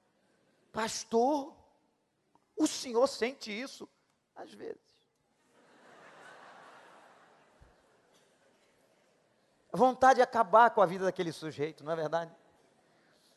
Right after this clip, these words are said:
Mas o que que a Bíblia diz? É, você tem que dominar.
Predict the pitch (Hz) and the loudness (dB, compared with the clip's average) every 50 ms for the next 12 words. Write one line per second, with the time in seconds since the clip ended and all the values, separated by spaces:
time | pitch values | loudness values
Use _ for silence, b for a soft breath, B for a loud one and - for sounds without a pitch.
0 | _ - 160 220 262 277 190 185 277 269 254 - 294 311 302 - 262 247 190 269 | _ -2 2 4 4 4 6 6 6 4 6 2 -2 -4 2 2 2 2 2 -2
1 | 269 214 233 214 180 226 214 247 233 - - 240 247 247 - 185 220 247 - - | 0 2 2 2 2 4 4 4 4 4 4 2 2 2 2 4 4 2 4 4
2 | 240 233 - - 254 262 269 - 254 220 165 - - - 285 349 392 427 415 370 | 2 0 0 0 -4 -6 -6 -6 -8 -8 -8 -4 0 6 8 10 10 10 8 6
3 | 311 233 180 160 156 151 139 - - - - | 2 0 0 -2 -2 -2 -2 -4 -8 -16 -20